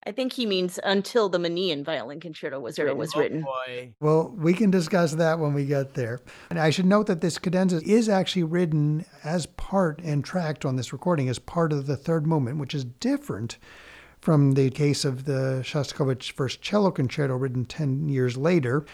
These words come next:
Speaker 3: where the cadenza is actually scored as a completely separate movement. But let's start by discussing the first part of this, uh, movement.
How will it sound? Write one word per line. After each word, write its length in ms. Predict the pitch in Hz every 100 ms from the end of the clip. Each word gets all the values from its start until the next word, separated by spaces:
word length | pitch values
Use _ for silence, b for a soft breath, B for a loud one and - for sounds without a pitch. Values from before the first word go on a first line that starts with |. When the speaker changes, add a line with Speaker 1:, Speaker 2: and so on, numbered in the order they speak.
| B B
Speaker 3:
where 180 | 170 151
the 100 | 151
cadenza 760 | - 131 170 160 147 147 143 - -
is 160 | 151
actually 300 | 147 151 175
scored 520 | 151 - 160 151 135 -
as 140 | 196 135
a 40 |
completely 540 | 147 139 180 165 175 139
separate 380 | - 147 139
movement. 520 | 147 175 151 98 98 - B B B B B B
But 140 | - 170
let's 220 | 196 202
start 440 | - - 175 165
by 100 | 170
discussing 640 | 160 165 - 170 143 160 147
the 80 |
first 440 | 127 170 160 - -
part 220 | 147 123
of 80 | 113
this, 480 | 117 - - - -
uh, 40 |
movement. 560 | 123 123 117 117 113